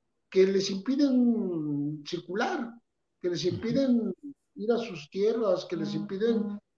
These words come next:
Speaker 1: eh, ir por alimentos. Eh, en algunos casos, eh, hay incluso acompañamiento por parte de las Fuerzas Armadas para que la gente vaya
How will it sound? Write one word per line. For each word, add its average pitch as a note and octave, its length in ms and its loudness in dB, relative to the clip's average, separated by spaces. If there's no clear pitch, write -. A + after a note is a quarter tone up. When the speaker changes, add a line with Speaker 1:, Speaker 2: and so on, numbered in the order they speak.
Speaker 1:
eh, D3+ 480 -4
ir A3+ 200 -4
por G#3+ 180 4
alimentos. F3+ 920 2
Eh, D3 500 -6
en F#3 200 -10
algunos G3+ 440 -2
casos, F#3+ 360 -4
eh, E3 360 -4
hay F#3 420 0
incluso F#3 360 -4
acompañamiento F3 840 -2
por D#3+ 140 -4
parte F3 240 -4
de E3+ 60 0
las D#3 160 -2
Fuerzas E3 340 -4
Armadas F3 480 -2
para D#3 180 -4
que D#3+ 100 -6
la D3 140 -4
gente E3+ 200 -4
vaya D#3+ 380 -2